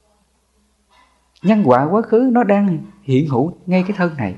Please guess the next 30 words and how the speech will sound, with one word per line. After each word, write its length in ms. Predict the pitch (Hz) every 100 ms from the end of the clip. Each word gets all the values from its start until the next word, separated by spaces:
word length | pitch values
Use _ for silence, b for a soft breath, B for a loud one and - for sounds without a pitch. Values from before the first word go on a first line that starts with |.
| - _ _ _ _ _ _ _ _ _ _ _
Mình 160 | 139 139
tham 280 | 165 214 202
sân 240 | 214 214
si 280 | 208 220 214
nó 160 | 214 233
cũng 260 | 151 185
là 240 | 127 110 - - - _ _ 160
ngay 120 | 175
cái 120 | 185
thân 220 | 170 151
này. 200 | 120 92 - _ _ _ _ _ _ _
Tham 280 | - 202 220
sân 220 | 208 214
si 420 | 208 220 220 214 B B B
nó 120 | 226
là 140 | 175 127
thừa 400 | 131 131 135 127 131
tự 360 | 117 131 135 - _
nghiệp 220 | 127 117 -
của 120 | 165
thân 220 | 175 175
nhân 120 | 180 175
quả 200 | 120 -
quá 100 | 151
khứ. 240 | 180 196 220 - - _ _ _ _ _ _ _ _ _ _ _ _ _ _ _ _ _ _ _ _ _ _
Thân 220 | - 214
nhân 140 | 202 208
quả 220 | 123 123
quá 120 | 139 202
khứ 340 | 220 240 269